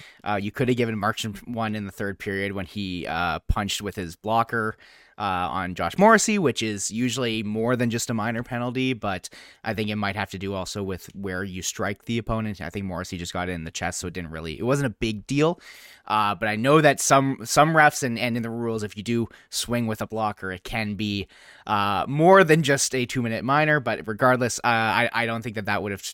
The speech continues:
changed anything, and I'm not gonna, you know, plant my flag in the sand, say that,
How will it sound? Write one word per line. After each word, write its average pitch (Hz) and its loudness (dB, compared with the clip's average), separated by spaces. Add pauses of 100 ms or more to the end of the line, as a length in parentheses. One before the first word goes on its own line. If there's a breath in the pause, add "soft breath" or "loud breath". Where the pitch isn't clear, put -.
changed 101 -6
anything, 98 -6
and 85 -10
I'm 87 -10
not 87 -6
gonna, 87 -8 (360 soft breath)
you 87 -12
know, 78 -10 (460)
plant 104 -6
my 95 -4
flag 95 -2
in 95 -4
the 92 -6
sand, 92 -8
say 98 -10
that, 87 -12